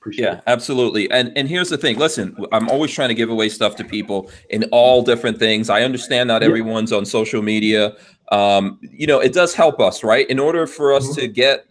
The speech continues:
Speaker 2: the, so, like, Brownells had to, like, give, you know, donate this bag so that we can give it away. Some of that is, you know, we, we've gotta help them on social media, right? They're on social media. That's kind of like the trade-off of this. So we try to do these things.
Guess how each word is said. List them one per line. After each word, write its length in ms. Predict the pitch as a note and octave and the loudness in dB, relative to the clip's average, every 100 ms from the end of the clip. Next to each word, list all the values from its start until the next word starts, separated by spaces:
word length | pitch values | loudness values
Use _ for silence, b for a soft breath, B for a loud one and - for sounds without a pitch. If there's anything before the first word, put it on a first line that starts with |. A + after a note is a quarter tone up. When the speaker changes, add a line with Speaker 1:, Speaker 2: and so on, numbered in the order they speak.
| A2+ | -6
Speaker 2:
the, 340 | A#2 A#2 A2+ | 0 0 -2
so, 160 | A#2 B2 | -6 -2
like, 180 | A2 G#2 | -2 -2
Brownells 760 | A#2 C3+ C#3+ C3+ A2+ A2 - - _ _ _ | -2 0 0 2 0 -2 -8 -18 _ _ _
had 220 | A2+ A2+ | -4 -4
to, 260 | B2+ G#2 G2 | -4 -6 -4
like, 340 | G#2 G2 F2 - - | -4 -4 -6 -14 -6
give, 240 | A#2 B2 - | -4 -4 -6
you 120 | A2+ | -6
know, 220 | G2+ F2+ - | -4 -6 -6
donate 420 | A2+ A#2+ G#2 - | -4 -2 -4 -4
this 180 | G2 F#2+ | -6 -4
bag 360 | - G2+ F#2 - | 0 2 2 -2
so 100 | A#2+ | -4
that 120 | F2+ | -4
we 100 | F#2+ | -6
can 100 | G2+ | -6
give 200 | G2 F#2+ | -2 0
it 60 | F#2+ | 0
away. 340 | G2+ G2 G2 B B | 2 0 -2 B B
Some 240 | - C3 D3+ | -6 0 2
of 100 | C#3+ | 4
that 260 | C3 B2+ | 6 6
is, 380 | A#2+ A2+ A2+ A#2 | 4 0 -2 -6
you 80 | B2 | -4
know, 320 | A2 F#2+ G2 - - _ _ _ _ - | -2 -2 -4 -10 -20 _ _ _ _ -10
we, 100 | A#2 | -6
we've 220 | A2 G#2+ | -6 -2
gotta 220 | B2+ A#2+ A2+ | 2 2 2
help 280 | B2 G#2+ - | 0 -2 -4
them 360 | A2 G#2+ G#2+ G#2+ | 0 0 0 0
on 200 | G#2 G2+ | 0 -2
social 320 | G2+ A2+ A2 A#2 | -4 -6 -4 -4
media, 340 | E3+ F2+ E2+ | -4 -4 -4
right? 260 | F#2 A2 B2 | -2 -2 -2
They're 140 | G2+ | -4
on 80 | G2+ | -4
social 300 | A#2 A2+ A2 | -8 -6 -6
media. 440 | G#2+ G#2+ G#2+ G#2+ G#2+ b - | -4 -2 0 0 -4 b -6
That's 180 | G#2+ - | -6 -4
kind 260 | B2 A#2 | 0 0
of 80 | A2 | 2
like 200 | G#2+ F#2+ | 0 0
the 60 | G2+ | -2
trade-off 520 | - A2 A2 G#2 G2+ | -2 0 2 2 0
of 100 | F#2+ | -2
this. 220 | G#2 - | -2 0
So 60 | G#2 | -4
we 80 | G2 | -2
try 180 | A2 | 0
to 80 | G#2 | 0
do 200 | G2 G#2+ | 0 -2
these 220 | G#2 G#2 | -2 -4
things. 240 | A2 G#2 | -2 -2